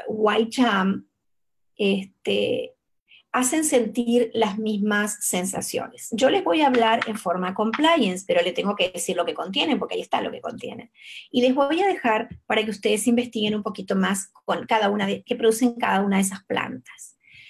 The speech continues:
Eh, la Progesens Plus, que se distribuye en Estados Unidos, que es la que yo estoy utilizando aquí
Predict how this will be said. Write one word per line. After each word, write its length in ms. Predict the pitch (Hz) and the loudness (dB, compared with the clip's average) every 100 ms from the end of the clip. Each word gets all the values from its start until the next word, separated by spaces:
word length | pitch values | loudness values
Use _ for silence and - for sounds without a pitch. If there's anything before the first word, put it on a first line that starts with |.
| - - - - | -20 -20 -18 0
Eh, 520 | 240 220 214 214 214 - | 4 6 6 6 4 4
la 200 | 247 247 | 2 2
Progesens 800 | 285 262 359 370 415 392 - _ _ _ _ | -2 -6 -6 0 0 0 -6 _ _ _ _
Plus, 600 | 254 254 269 311 - - _ _ | 4 6 4 0 -4 -18 _ _
que 140 | 226 | -6
se 100 | 220 | -2
distribuye 580 | 196 196 196 226 226 247 | -2 -2 -2 0 2 2
en 120 | 202 | 2
Estados 500 | 190 - 202 214 - | -2 -2 0 0 -2
Unidos, 460 | 190 196 285 294 - - | -2 2 2 0 -4 -8
que 80 | - | -10
es 100 | 196 | -6
la 120 | 202 | -6
que 80 | 196 | -8
yo 180 | 196 185 | -6 -4
estoy 400 | 190 - 202 190 | -6 -4 -6 -4
utilizando 600 | 190 - - - 214 254 | -8 -10 -10 -8 -4 -4
aquí 400 | - - 262 | -6 -8 -10